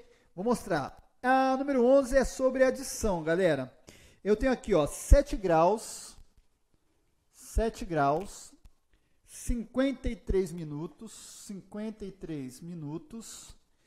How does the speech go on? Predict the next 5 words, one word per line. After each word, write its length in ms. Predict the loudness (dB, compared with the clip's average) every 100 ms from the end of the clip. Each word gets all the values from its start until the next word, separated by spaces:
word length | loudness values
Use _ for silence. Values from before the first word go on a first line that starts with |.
| _ _ -2
e 180 | 0 2 -2 _ _ _ _ _ _ _ _ _ _ _ _ -6
quarenta 460 | 2 4 2 0 0
e 20 |
oito 160 | 0
segundos. 720 | 0 -4 -4 -6 -8 -14 -20